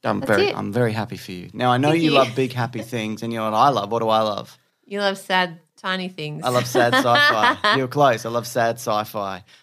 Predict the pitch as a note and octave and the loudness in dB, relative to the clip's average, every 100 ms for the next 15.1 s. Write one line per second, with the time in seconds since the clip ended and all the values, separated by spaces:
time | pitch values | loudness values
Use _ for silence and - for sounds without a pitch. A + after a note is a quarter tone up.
0 | - C#3+ D#3 D#3+ D#3 C#3+ C#3 B2+ A#2+ A#2+ | -2 2 4 2 0 0 0 -4 -2 0
1 | B2+ B2 B2 A2 A2+ A#2 A2 G2+ - G#2+ | 0 0 -8 -6 -2 -2 -4 -8 -12 -14
2 | - A2+ A2+ A#2+ B2 G2+ A2 A2 G2 A2 | -10 -4 -2 -2 -8 -2 4 4 6 4
3 | G#2+ C3+ C3+ A#2 A2+ C#3 A2+ F#2+ - _ | 4 0 -2 2 4 4 2 -4 -14 _
4 | - A2+ - A2+ A#2 C3 C#3+ B2 C3+ B2+ | -12 -8 0 0 0 0 0 2 2 2
5 | G#2+ G#2 C3 C3 C3 C3+ A#2+ A2+ - C3 | 2 0 0 2 0 -2 -2 -4 -4 -2
6 | C3+ - C#3 C3 A#2+ G#2 A#2 B2 - - | -2 -6 -6 -6 -4 -6 -4 -4 -6 -14
7 | - - A2 G#2+ C3 C#3 C3 A#2 B2+ A#2 | -20 -14 -10 -4 0 0 0 0 0 0
8 | A#2 D#3 D3+ A2+ - G#2+ G2 C#3+ G3+ G#3 | 2 2 0 -8 -6 -6 -6 0 -2 0
9 | F3 C3+ D3+ D3 A#2+ A2+ G#2+ B2 A2 A#2+ | -2 2 2 2 -2 -6 -6 -4 -2 -4
10 | B2 G#2 - - A2+ G2 F#2+ A2+ G#2+ G2+ | -6 -10 -10 -6 -2 -2 -4 -6 -2 -2
11 | G#2 G2+ F#2+ - _ _ - - - A3 | -2 -4 -6 -14 _ _ -20 -18 -4 0
12 | G3 D#3 D3+ D3+ E3+ F#3 D3 C3 B2 A2 | 0 -2 -6 -6 -2 2 2 2 -2 -2
13 | A#2 A#2 G#2+ - - _ _ A#2 A#2+ D3 | -4 -4 -4 -10 -20 _ _ -10 -6 -4
14 | F3+ F3 D#3+ C3+ A2+ A2 G#2 F4+ G#4 A4 | -2 -4 -6 -4 -4 -4 -8 -8 -4 -4